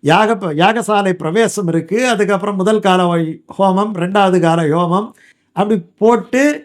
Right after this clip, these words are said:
மூன்றாம் தேதி அன்னைக்கு காலையில வந்து ரொம்ப அற்புதமான முறையிலே நித்திய ஹோமாதிகள் எல்லாம் முடித்த பிறகு, அதுக்கு நடுவுல வந்து அதுக்கு வேத, திவ்ய பிரபந்த, இந்த சேவாகால தொடக்கங்கள், இதிகாச புராண சேவாகால தொடக்கங்கள் எல்லாம் இருக்கு.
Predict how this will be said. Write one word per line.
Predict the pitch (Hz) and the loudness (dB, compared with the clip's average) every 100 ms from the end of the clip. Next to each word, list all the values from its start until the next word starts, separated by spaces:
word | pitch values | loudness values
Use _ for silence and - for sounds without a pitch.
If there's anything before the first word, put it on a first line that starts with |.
| _ _ 151 | _ _ -4
மூன்றாம் | 214 240 233 220 | -2 2 2 2
தேதி | 202 202 | 2 4
அன்னைக்கு | 202 196 220 240 | 2 0 -4 -2
காலையில | 233 190 208 214 208 | 2 2 2 2 2
வந்து | 202 190 190 240 170 131 131 _ _ | 2 -4 -2 2 2 0 -8 _ _
ரொம்ப | 165 202 | -2 2
அற்புதமான | 180 180 214 220 220 240 | 2 2 -2 -2 -2 -2
முறையிலே | 240 208 202 202 | -2 0 2 2
நித்திய | 185 175 240 | 0 0 0
ஹோமாதிகள் | 226 185 214 196 190 185 | 2 2 2 2 2 2
எல்லாம் | 185 190 208 | 2 0 -2
முடித்த | 175 196 185 196 | -2 -2 -2 -2
பிறகு, | 160 175 170 254 | 2 2 2 0
அதுக்கு | 262 214 196 208 | 2 0 0 -2
நடுவுல | 151 202 269 262 226 | 0 0 0 2 2
வந்து | 208 202 240 208 135 - - _ _ - | 0 0 4 4 4 -2 -16 _ _ -2
அதுக்கு | 170 185 175 | 2 4 4
வேத, | 156 202 220 233 | 4 4 4 2
திவ்ய | 196 185 233 | 0 -2 -2
பிரபந்த, | 202 196 196 190 214 247 240 _ _ _ | 0 -2 -2 0 0 0 -2 _ _ _
இந்த | 214 214 196 170 | -6 2 2 2
சேவாகால | 196 233 233 214 202 196 | -2 0 0 0 -2 -2
தொடக்கங்கள், | 190 175 202 208 196 170 | -4 -6 -4 -4 -4 -4
இதிகாச | 170 226 226 214 | -2 0 0 -2
புராண | 175 185 185 185 | -6 -2 -2 -2
சேவாகால | 143 202 220 208 202 190 | -4 -2 -2 0 -2 -2
தொடக்கங்கள் | 170 180 185 190 185 | -4 -4 -4 -2 0
எல்லாம் | 180 196 180 | 0 0 0
இருக்கு. | 156 151 | -2 -8